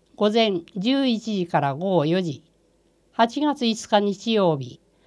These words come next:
午前十時から正午、交換場所、お祭り広場内特設テント。スタンプ設置施設、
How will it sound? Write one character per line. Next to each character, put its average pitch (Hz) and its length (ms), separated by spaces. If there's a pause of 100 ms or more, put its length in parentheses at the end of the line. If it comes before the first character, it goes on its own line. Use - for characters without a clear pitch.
(160)
午 214 160
前 240 260
十 202 240
時 165 140
か 156 140
ら 143 100
正 220 340
午、 135 260 (880)
交 262 180
換 247 320
場 208 120
所、 170 320 (640)
お 196 120
祭 247 320
り 262 60
広 262 280
場 240 120
内 170 260
特 - 260
設 214 260
テ 208 120
ン 165 100
ト。 - 240 (2250)
ス - 180
タ 277 160
ン 277 80
プ 170 300
設 233 280
置 233 220
施 - 100
設、 - 460